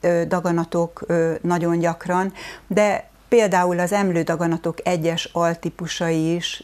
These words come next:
kezelhetőek. De azt mondhatom, hogy, ö, vannak olyan daganatok, amelyeknél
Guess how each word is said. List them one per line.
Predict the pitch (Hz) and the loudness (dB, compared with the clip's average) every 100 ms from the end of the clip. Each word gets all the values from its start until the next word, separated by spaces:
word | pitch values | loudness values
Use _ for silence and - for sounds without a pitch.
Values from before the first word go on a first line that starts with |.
| - | -4
kezelhetőek. | 180 165 165 160 160 - 175 180 190 - - - - - - - - | -4 0 -2 0 -4 -4 -2 0 -2 -8 -20 -18 -20 -20 -20 -20 -10
De | 214 233 | 2 4
azt | 294 277 | 4 2
mondhatom, | 220 208 196 208 | 0 2 0 2
hogy, | 202 202 190 | 2 2 0
ö, | - 202 196 - 185 | 0 2 2 -2 2
vannak | 240 208 185 202 | 4 4 2 0
olyan | 196 185 180 170 | 0 0 0 0
daganatok, | 185 180 175 - 175 - | 0 2 -2 -2 -4 -4
amelyeknél | - 185 175 175 170 - 180 185 | -2 0 0 0 -2 -2 0 0